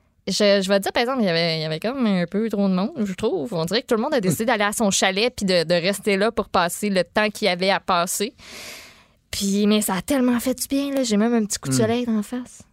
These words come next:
Speaker 2: Ouais, moi aussi, j'en ai
Speaker 1: C'est-tu
Speaker 2: pris.
Speaker 1: pas le fun, ça ?
Speaker 2: Ouais, nous autres, euh, écoute, euh, les, les enfants ont même sorti le vélo hier en après-midi. On a été passer
Speaker 1: Ah,
Speaker 2: deux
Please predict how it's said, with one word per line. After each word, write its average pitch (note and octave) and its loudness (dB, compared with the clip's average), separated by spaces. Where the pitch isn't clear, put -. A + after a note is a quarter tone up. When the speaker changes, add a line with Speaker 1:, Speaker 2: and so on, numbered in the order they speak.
Speaker 2:
Ouais, A3+ 6
moi F#3+ 6
aussi, - -2
j'en - 0
ai A#3 2
Speaker 1:
C'est-tu G#3+ 2
Speaker 2:
pris. G3 -2
Speaker 1:
pas C4 4
le B3+ -2
fun, D#4+ -2
ça ? D#4 -4
Speaker 2:
Ouais, D#3+ 0
nous B2+ -4
autres, D#3 2
euh, B2+ 6
écoute, - 0
euh, C3+ 6
les, C3 4
les B2+ 0
enfants C3+ 2
ont F3 4
même D#3 2
sorti - -4
le C#3+ -2
vélo C#3+ 0
hier C3+ 4
en A#2+ 0
après-midi. A#2 -2
On D#3 2
a C#3+ 2
été C3 0
passer C3+ 4
Speaker 1:
Ah, - 2
Speaker 2:
deux D3+ -4